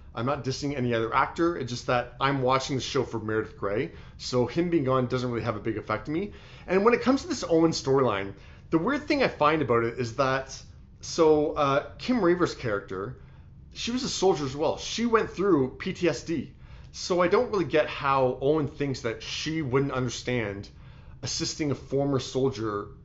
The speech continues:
for an assisted suicide when he was dying anyways. I find it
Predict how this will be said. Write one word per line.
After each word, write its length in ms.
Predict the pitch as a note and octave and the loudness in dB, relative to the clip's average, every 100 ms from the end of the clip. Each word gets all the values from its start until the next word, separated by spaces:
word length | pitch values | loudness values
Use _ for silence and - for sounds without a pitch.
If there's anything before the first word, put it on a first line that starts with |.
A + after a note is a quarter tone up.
| - - - | -20 -20 -8
for 80 | C3+ | -2
an 60 | C3+ | -2
assisted 400 | - D3 C#3+ A#2+ | -2 -8 -8 -6
suicide 500 | D3 C#3 B2+ A2 G#2+ | -4 -4 -2 -2 -2
when 280 | A2+ A2 - | -4 -6 -8
he 220 | - D#3 | -12 -6
was 180 | B2+ B2 | -4 0
dying 320 | A#2+ A#2+ A2+ | 0 0 0
anyways. 340 | A2+ F#2 E2+ | -4 -6 -10
I 40 | A2 | -4
find 220 | F3 | -2
it 100 | F#3+ | 0